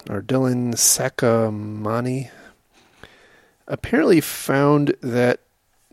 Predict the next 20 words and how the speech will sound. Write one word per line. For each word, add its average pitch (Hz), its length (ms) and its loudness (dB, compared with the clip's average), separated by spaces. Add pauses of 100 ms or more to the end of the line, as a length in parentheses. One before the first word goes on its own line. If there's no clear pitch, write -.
GoDaddy 117 600 6
had 113 340 -2
a 113 440 -2
cross-site 123 580 0 (120)
request 139 380 0
forgery 113 380 2
vulnerability 110 760 -2 (720)
in 120 260 -2
its 117 280 -4
website 127 500 2
management 120 600 -4 (500)
portal, 92 440 -4 (1040)
um, 110 280 -2
that, - 240 -4
that 120 180 -4
would 120 200 -4
potentially 135 680 4
let 120 520 -2 (840)
a 107 200 -2
malicious 123 840 0